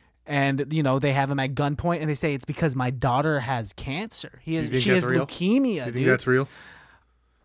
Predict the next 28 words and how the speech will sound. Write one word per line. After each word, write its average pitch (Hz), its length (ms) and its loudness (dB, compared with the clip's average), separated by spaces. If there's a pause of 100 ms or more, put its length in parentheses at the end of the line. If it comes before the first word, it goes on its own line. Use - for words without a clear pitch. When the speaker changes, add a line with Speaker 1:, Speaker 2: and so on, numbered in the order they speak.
(120)
Speaker 1:
I 226 180 6
think 247 280 -2
in 220 120 4
that 214 240 4
story, 285 560 4
I 196 140 4
mean, 185 380 2 (200)
Speaker 2:
I 156 120 4
don't. 143 240 0
I'm 160 140 4
with 156 120 2
Creeper. 147 340 0 (400)
I 135 60 -2
think, 180 240 0
I 156 40 2
think 156 200 0
he's 139 140 -8
making 151 300 0
up 156 120 2
anything 147 280 0
to 139 60 2
save 139 220 2
his 139 120 0
life 131 240 0
and 131 100 -6
keep 131 180 -2
his 135 120 0
money. 123 360 -2